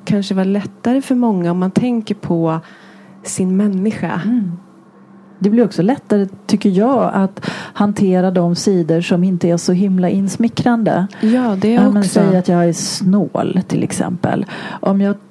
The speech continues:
Speaker 2: om jag tittar på den mänskliga aspekten av mig och säger att, ja, men ibland så agerar jag snålt,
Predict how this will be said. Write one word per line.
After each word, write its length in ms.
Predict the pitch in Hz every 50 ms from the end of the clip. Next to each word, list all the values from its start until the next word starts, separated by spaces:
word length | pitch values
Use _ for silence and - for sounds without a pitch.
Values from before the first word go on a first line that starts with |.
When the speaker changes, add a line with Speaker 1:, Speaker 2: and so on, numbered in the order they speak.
| - - - -
Speaker 2:
om 200 | - 190 190 190
jag 240 | 190 196 202 208 196 - - - - - - -
tittar 480 | - 233 208 214 - - - 247 247
på 320 | 240 - - - 190 185 180
den 200 | 180 180 175 180
mänskliga 440 | 180 170 175 165 - - - 139
aspekten 540 | 165 160 - - 165 165 - - - 185 165
av 200 | 156 156 156 151
mig 180 | 156 156 156 160
och 80 | 160
säger 340 | - - 151 147 151 147 156
att, 220 | 156 147 151 - -
ja, 100 | 165 165
men 160 | 170 175 170
ibland 380 | 175 175 180 185 190 190 175
så 140 | 175 - 185
agerar 400 | 170 170 160 165 160 160 160 160
jag 260 | 156 156 156 156 160
snålt, 840 | - - - 240 269 294 214 175 185 220 233 - - - - -